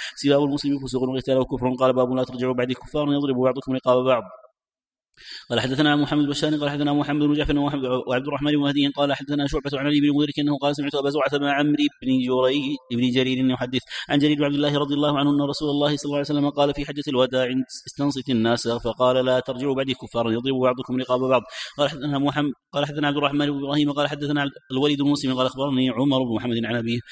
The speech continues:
عن ابن عمر رضي الله عنهما أن رسول الله صلى الله عليه وسلم قال: 'ويحكم أو ويلكم لا ترجعوا بعدي كفارا يضرب بعضكم رقاب بعض'". قال: "حدثنا محمد بن عبد الله بن نمير". قال: "حدثنا أبي ومحمد، ومحمد بن بشر".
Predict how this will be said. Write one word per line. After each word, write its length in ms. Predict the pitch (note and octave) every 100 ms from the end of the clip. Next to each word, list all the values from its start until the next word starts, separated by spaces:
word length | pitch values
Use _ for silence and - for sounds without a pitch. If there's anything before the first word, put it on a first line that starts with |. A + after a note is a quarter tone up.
| - -
عن 100 | A#2+
ابن 140 | C#3 C#3+
عمر 180 | C#3+ D3
رضي 140 | D3 D3
الله 280 | D3+ C#3+
عنهما 260 | C#3+ D3 D3
أن 80 | D3
رسول 280 | C#3 D#3 D3+
الله 160 | D3+
صلى 100 | D3+
الله 140 | D3 D3
عليه 60 | D3+
وسلم 100 | C#3+
قال: 180 | C#3+ D3
'ويحكم 640 | D3 C#3+ C#3 D3 D3 D3 C3+
أو 100 | B2+ B2+
ويلكم 380 | C#3+ C3 C#3+ - A2+
لا 60 |
ترجعوا 320 | A#2+ A2+ A#2+
بعدي 200 | A2+ B2
كفارا 320 | A2+ - A#2 A#2
يضرب 240 | B2+ A2+
بعضكم 300 | A2 A#2+ G#2+
رقاب 300 | G#2 G#2+ G#2
بعض'". 120 | G2 F#2+ - -
قال: 120 | B2+
"حدثنا 260 | B2 B2 C3
محمد 300 | B2+ D3 D3 D3 C#3+ C#3
بن 80 | D3
عبد 180 | C#3+ C#3
الله 200 | D3 C#3+
بن 100 | D3
نمير". 280 | D3 B2+ C3
قال: 180 | B2+ B2
"حدثنا 300 | C#3 B2+ C3+
أبي 120 | C#3
ومحمد، 300 | A#2 A#2+ B2+ A#2 - - - -
ومحمد 460 | A#2+ A#2+ A2 C3 B2+
بن 140 | B2+
بشر". 240 | B2+ B2+